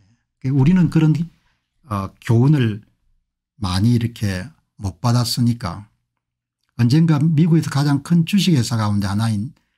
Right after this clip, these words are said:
그런 정권회사 가운데 하나인 그런 찰스 왑의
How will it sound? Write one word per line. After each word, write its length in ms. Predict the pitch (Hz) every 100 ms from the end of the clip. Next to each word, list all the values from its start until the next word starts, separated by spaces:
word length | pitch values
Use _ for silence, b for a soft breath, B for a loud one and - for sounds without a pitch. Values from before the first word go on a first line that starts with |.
| _ _ _ _ _ _ _
그런 320 | 101 98 92 -
정권회사 540 | 139 143 123 101 -
가운데 540 | 98 95 95 95 87 80
하나인 480 | - 107 104 95 90
그런 360 | 101 87 85 - _ _ _ _ _ _ _ _ _ -
찰스 520 | - 147 151 - 139
왑의 460 | 135 117 110 101